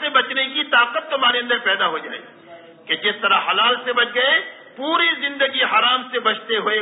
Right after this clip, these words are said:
گزارنا، تاکہ موت کا دن ہمارے لیے عید کا دن ہو اور اللہ کی ملاقات کو ہم پسند کر رہے ہوں، اللہ ہماری ملاقات کو پسند کر رہے ہو۔ اور جب تقوی آدمی کے اندر میں پیدا ہو جائے گا تو سارے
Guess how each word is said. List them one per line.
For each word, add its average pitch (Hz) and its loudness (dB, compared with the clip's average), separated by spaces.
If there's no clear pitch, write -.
گزارنا، 190 2
تاکہ 190 2
موت 190 0
کا 170 0
دن 311 2
ہمارے 185 2
لیے 240 0
عید 285 -2
کا 262 4
دن 247 -2
ہو 226 2
اور 185 4
اللہ 202 2
کی 190 -6
ملاقات 180 2
کو 175 -4
ہم 262 2
پسند 254 0
کر 247 2
رہے 247 2
ہوں، 277 2
اللہ 208 0
ہماری 208 0
ملاقات 185 -2
کو 175 -4
پسند 160 -8
کر 131 -4
رہے 117 -6
ہو۔ - -16
اور 135 -2
جب - 0
تقوی 285 0
آدمی 262 4
کے 254 0
اندر 240 0
میں 233 0
پیدا 214 2
ہو 208 0
جائے 196 2
گا 196 4
تو 190 0
سارے 294 2